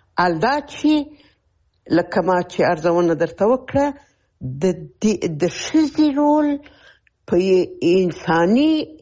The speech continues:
بشري ټولنه کې هسته‌ایي،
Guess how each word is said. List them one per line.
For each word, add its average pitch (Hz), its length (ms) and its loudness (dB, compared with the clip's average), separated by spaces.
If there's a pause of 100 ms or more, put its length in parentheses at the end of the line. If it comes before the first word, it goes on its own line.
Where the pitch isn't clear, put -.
(360)
بشري 190 400 -2
ټولنه 247 640 0
کې 269 400 0 (720)
هسته‌ایي، 269 1080 0